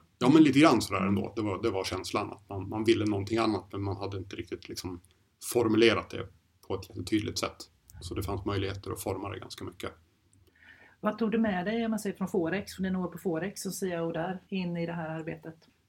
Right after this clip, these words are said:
Speaker 1: Jag tog nog med mig ganska mycket. Jag, jag tror på det sättet man jobbar med I T i,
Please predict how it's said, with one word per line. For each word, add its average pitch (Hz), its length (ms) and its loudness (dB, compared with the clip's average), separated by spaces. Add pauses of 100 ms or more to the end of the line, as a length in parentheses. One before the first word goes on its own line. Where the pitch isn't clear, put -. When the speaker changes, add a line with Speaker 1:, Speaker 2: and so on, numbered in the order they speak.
(140)
Speaker 1:
Jag 123 200 2
tog 147 160 6
nog 123 100 8
med 113 160 4
mig 107 120 4
ganska 101 300 0
mycket. - 480 2 (720)
Jag, 107 180 -2
jag 107 200 -2
tror 123 280 10
på 107 220 -2
det 110 140 2
sättet 98 340 -4
man 101 200 0
jobbar 107 380 4
med 98 400 0
I 90 160 -6
T - 240 -2
i, 90 560 0